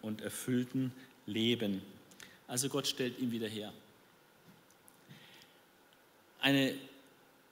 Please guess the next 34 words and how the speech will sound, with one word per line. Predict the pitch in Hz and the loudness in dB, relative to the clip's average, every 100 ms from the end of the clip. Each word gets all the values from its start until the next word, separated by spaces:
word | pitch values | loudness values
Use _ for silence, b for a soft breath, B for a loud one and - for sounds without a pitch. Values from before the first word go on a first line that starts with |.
| - B B B - | -20 B B B -2
großartige | 151 175 - 127 127 120 | 2 4 4 4 4 2
Geschichte, | 117 - 127 - 156 | 2 2 2 2 0
aber | 131 127 | 0 -2
auch | 113 | -4
eine | 117 117 | -4 -4
sehr, | 113 117 107 104 104 - | -2 -2 0 -2 -6 -12
sehr | - 113 98 | -10 -8 -6
schwierige | - 127 135 143 | -2 0 0 0
Geschichte, | 135 123 131 - 135 127 | -2 -2 -2 -2 -2 -2
eine | 110 | -4
harte | 98 98 127 | -4 -4 -4
Geschichte, | 123 131 - - | -4 -4 -4 -6
vor | 95 | -4
allem | 110 104 | -6 -4
für | 104 | -4
Hiob. | 107 120 160 - - B B B B B B B B - - | -2 -2 -2 -6 -18 B B B B B B B B -20 -8
Aber | 120 123 | -4 -2
diese | 120 120 | 2 2
Wette | 117 117 147 | 4 2 0
hat | 147 | 2
sich | 143 - | 0 0
trotzdem | 123 - 135 | 0 2 2
gelohnt, | 123 117 117 175 - - 117 | 2 2 0 0 -2 -4 -2
weil | 110 110 113 117 113 B B B - | 0 2 0 -2 -6 B B B -10
sie | - 117 | -4 -4
demonstriert | - 135 165 160 - 139 120 - | 0 0 2 -2 0 2 0 0
ganz | 131 135 - | -2 -2 -4
eindeutig, | 127 131 117 95 - | -4 -2 -2 -2 -2
dass | 107 | -2
der | 104 | -4
Glaube | - 117 123 117 104 | -2 0 0 0 -4
kein | - 104 101 | -4 -4 -2
Geschäft | 101 127 120 - | -2 -2 -4 -8
ist. | - - | -10 -10